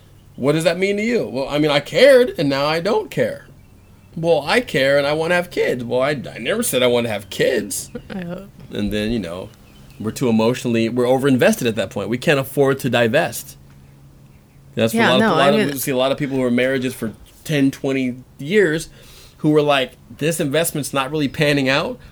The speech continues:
Speaker 1: but I really can't afford to not. I can't
Speaker 2: Yep.
Speaker 1: afford to divest.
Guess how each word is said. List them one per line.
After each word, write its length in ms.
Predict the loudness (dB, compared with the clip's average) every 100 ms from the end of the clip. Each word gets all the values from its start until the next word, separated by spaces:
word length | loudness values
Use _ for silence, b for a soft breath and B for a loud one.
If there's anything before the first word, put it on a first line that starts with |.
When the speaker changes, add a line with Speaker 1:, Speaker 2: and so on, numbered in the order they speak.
| B
Speaker 1:
but 100 | 0
I 60 |
really 560 | 0 0 2 8 8 6
can't 260 | 4 4 4
afford 540 | 0 -2 0 0 -2 B B B -6
to 120 | 0
not. 380 | 2 2 0 -6 -20 -20 -14
I 60 |
can't 160 | -4 -2
Speaker 2:
Yep. 80 | -2
Speaker 1:
afford 160 | -4 -4
to 40 |
divest. 640 | -4 -2 -4 -6 -12 -18